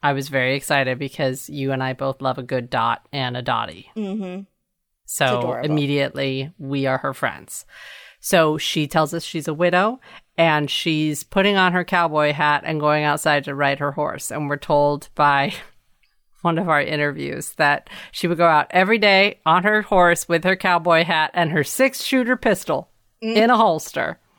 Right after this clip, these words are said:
Speaker 1: There she goes. There goes Dottie in
Speaker 2: She's
Speaker 1: upstate
Speaker 2: Annie
Speaker 1: New York.
Speaker 2: Oakley.
Speaker 1: I love it. I really, I like Dottie. I like Dottie with her six-shooter pistol, but I immediately thought that the six-shooter pistol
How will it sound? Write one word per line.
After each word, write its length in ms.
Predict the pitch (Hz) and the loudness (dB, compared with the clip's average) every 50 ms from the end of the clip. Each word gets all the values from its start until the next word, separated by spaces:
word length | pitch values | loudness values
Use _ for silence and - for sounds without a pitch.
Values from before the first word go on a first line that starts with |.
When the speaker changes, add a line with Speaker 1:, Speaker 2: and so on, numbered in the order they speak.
| _ _ _ _ _ - | _ _ _ _ _ 0
Speaker 1:
There 220 | - 196 202 208 | 4 4 4 4
she 160 | - - 240 | 2 0 0
goes. 260 | 208 190 160 151 151 | 2 4 2 2 2
There 180 | 151 165 175 190 | 2 2 2 2
goes 280 | 190 208 214 202 185 165 | 4 2 2 2 2 2
Dottie 420 | 202 175 151 143 135 131 - - _ _ - - - - - - | 2 2 2 0 -2 -6 -12 -16 _ _ -20 -20 -20 -16 -8 -2
in 80 | 156 | 0
Speaker 2:
She's 60 | 175 | 0
Speaker 1:
upstate 240 | 180 - - 294 - | 0 0 0 0 2
Speaker 2:
Annie 160 | - 320 320 - | 2 4 4 4
Speaker 1:
New 60 | - - | 4 4
York. 140 | - 143 - | 4 2 2
Speaker 2:
Oakley. 320 | 226 180 170 - - _ _ _ _ _ _ _ _ _ _ _ _ _ - - | 2 0 0 -2 -6 _ _ _ _ _ _ _ _ _ _ _ _ _ -6 0
Speaker 1:
I 80 | - 196 | 2 4
love 240 | 208 254 262 190 147 | 4 4 4 4 2
it. 180 | 131 113 - _ _ _ _ _ _ _ _ _ _ _ _ _ - | 0 -2 -4 _ _ _ _ _ _ _ _ _ _ _ _ _ -2
I 80 | 175 170 | -2 0
really, 220 | 170 190 190 185 | 2 2 2 2
I 180 | 175 - 180 180 | 2 2 2 2
like 260 | 185 190 190 185 190 | 2 2 2 2 2
Dottie. 300 | - 185 185 185 202 202 | 2 2 2 2 2 2
I 80 | 180 170 | 0 2
like 240 | 160 165 165 160 - | 2 2 2 2 2
Dottie 240 | 170 160 160 160 | 2 2 2 0
with 160 | 156 165 160 160 | -2 -2 -2 -2
her 80 | 156 | -2
six-shooter 580 | - - - 160 151 - - - - 160 151 156 | -4 -4 -4 -6 -6 -6 -8 -8 -6 -6 -6 -6
pistol, 380 | - - 160 - - 175 165 | -4 -4 -6 -4 -2 -2 -2
but 160 | 147 170 156 151 | 0 0 2 2
I 60 | 151 | 2
immediately 840 | 147 147 147 147 151 170 208 240 254 240 208 175 - - 156 160 147 | 2 0 0 -2 0 2 2 2 4 4 4 2 0 -2 -4 -8 -4
thought 380 | - 156 147 147 143 - - | 0 2 2 2 2 0 -4
that 160 | - 147 143 | -6 -6 -4
the 100 | - 156 | -4 -6
six-shooter 880 | 143 - - - - - 160 - - - - - - 156 151 135 156 147 | -8 -8 -10 -10 -8 -6 -8 -8 -8 -12 -14 -10 -8 -6 -6 -4 -6 -8
pistol 580 | - - 156 - - - 190 180 185 196 190 | -8 -8 -8 -8 -6 -4 -2 -2 -2 -2 -4